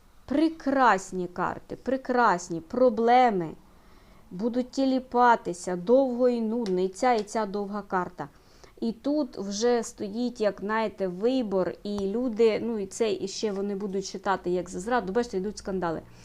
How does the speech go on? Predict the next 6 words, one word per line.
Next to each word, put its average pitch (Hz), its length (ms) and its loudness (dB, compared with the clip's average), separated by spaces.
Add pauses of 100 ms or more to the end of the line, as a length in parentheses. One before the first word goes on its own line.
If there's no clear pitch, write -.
(320)
Тобто 269 480 4 (260)
в 202 80 0
них 320 280 8
мобілізація 254 920 6
теж 254 320 2
провалена. 214 1200 2